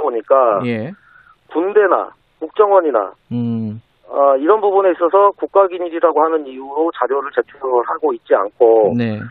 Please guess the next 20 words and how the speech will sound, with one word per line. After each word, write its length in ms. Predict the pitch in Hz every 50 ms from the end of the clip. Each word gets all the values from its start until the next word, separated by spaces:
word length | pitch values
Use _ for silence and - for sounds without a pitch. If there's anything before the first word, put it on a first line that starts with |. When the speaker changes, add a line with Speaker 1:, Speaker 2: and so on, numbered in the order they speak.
| - - - - -
Speaker 1:
가습기 300 | - - 156 - - 226
살균제 1120 | 196 208 214 208 208 220 214 202 180 180 170 165 160 160 156 156 156 151 147 147 143 143 143 -
피해 280 | - - - - 202 - - _ _ _ _ _ _ _ _ _ -
그 100 | - 127 -
조사국에서도 1600 | - 139 - 165 160 151 123 - - 127 - _ _ _ - 135 131 _ _ _ - - 120 - 139 127 123 123 139 175 214 202 - -
환경부나 760 | - 190 196 196 202 196 180 151 123 120 120 120 104 90 - -
Speaker 2:
음. 640 | 127 131 131 135 135 135 139 131 131 127 113 104 101 107 - -
Speaker 1:
식약청이나 800 | 185 175 202 196 - 185 165 151 139 143 143 143 127 104 90 - _ _ _ _ _ _ _
이런 200 | - 160 202 202 -
정부 560 | - 151 160 175 185 220 233 220 220 208 202 180
부처에 460 | - 160 - - - 190 190 175 143 135 -
자료 260 | - 147 160 165 151
요청을 280 | 135 - - 160 151 143
할 80 | 165 175
경우에 260 | - 170 156 143 131 -
다 120 | - 117 - -
거부당하고 500 | 131 131 156 151 139 131 123 110 107 104
있는 260 | 98 98 98 98 92
거죠. 340 | 95 92 - 147 180 233 262 151
Speaker 2:
예. 280 | 123 120 117 110 107